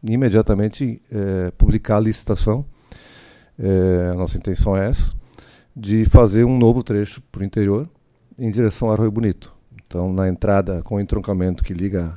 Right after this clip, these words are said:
a linha Rilsan, <clears throat> são em torno de oitocentos metros de extensão. Então, é a próxima, de onde, onde termina o asfalto hoje no perímetro urbano, fazer mais esse trecho em direção ao Arroio Bonito.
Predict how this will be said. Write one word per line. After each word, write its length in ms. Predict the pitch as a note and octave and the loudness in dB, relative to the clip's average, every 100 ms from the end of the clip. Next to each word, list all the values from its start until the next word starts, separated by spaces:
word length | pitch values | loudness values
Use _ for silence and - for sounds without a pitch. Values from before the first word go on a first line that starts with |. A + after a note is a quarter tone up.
| G2+ | -12
a 100 | G2 | -12
linha 240 | G2 G#2+ | -10 -8
Rilsan, 440 | G2 C3 D3+ B2 G2+ - | -6 -6 -6 -8 -10 4
<clears throat> 460 | G#3 G3 A2+ - - | 8 8 8 -4 -14
são 440 | - G2 F#2+ E2 - _ _ _ _ _ _ - | -8 -8 -8 -10 -18 _ _ _ _ _ _ -12
em 60 | |
torno 220 | C3+ B2+ A2 | -4 2 6
de 60 | |
oitocentos 340 | A2 - A2+ - | 6 6 2 4
metros 240 | G2+ G2+ | 2 2
de 100 | F#2+ | -2
extensão. 500 | - G2 F2 G2+ D#3 - - - - _ _ | -2 -2 0 -2 -4 -10 -20 -20 -20 _ _
Então, 220 | - G2+ A2 | -8 -4 -2
é 20 | |
a 60 | |
próxima, 460 | G#2 G#2+ G#2 G2 G2 | 0 0 0 -2 -8
de 120 | G#2 - | -6 0
onde, 180 | A#2+ B2 | 2 2
onde 160 | C3+ B2+ | 0 2
termina 380 | A#2+ D3 D3 F3+ | 4 4 6 6
o 380 | E3 C#3 B2+ A#2+ | 4 4 4 4
asfalto 420 | - A#2 A2+ A2+ | 6 6 6 4
hoje 160 | G2+ | 2
no 80 | G2+ | 4
perímetro 300 | - G#2 - | 4 4 -2
urbano, 260 | A#2 A2+ C3 | 0 0 0
fazer 320 | C3+ G#2+ B2 | -2 0 -2
mais 260 | A2 A2 G#2+ | 0 0 0
esse 220 | G2 - | -4 -6
trecho 440 | - G2 B2+ - | -4 -2 -2 -4
em 80 | G#2 | -6
direção 340 | F2 F#2+ - G2 | -4 -4 -4 -6
ao 80 | |
Arroio 180 | F#2 F#2+ | -4 -4
Bonito. 420 | F#2 G#2 C3+ - | -4 -6 -8 -14